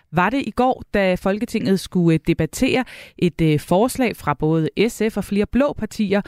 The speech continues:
om at gøre Muhammedkrisen til en, øh, del af undervisningen i folkeskolen, blandt andet ved, at man, øh, kan vise de omstridte Muhammed-tegninger, hvis man vil. Den del skulle altså være, øh, frivilligt.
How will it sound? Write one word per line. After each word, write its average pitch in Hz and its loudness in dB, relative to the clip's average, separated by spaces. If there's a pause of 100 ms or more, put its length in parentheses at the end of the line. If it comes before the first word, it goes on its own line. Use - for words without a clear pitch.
(280)
om 185 4
at 185 0
gøre 165 2
Muhammedkrisen 170 0
til 165 0
en, 160 0
øh, 147 0 (120)
del 190 0
af 190 0
undervisningen 190 0
i 175 -4
folkeskolen, 180 -4 (340)
blandt 165 -2
andet 165 0
ved, 165 2
at 160 2
man, 151 2
øh, 143 4
kan 160 0
vise 233 4
de 220 2 (220)
omstridte 185 0
Muhammed-tegninger, 180 0 (200)
hvis 156 0
man 170 0
vil. 147 0
Den 165 0
del 165 0
skulle - 0
altså 151 -2
være, 139 2
øh, 139 2
frivilligt. 143 0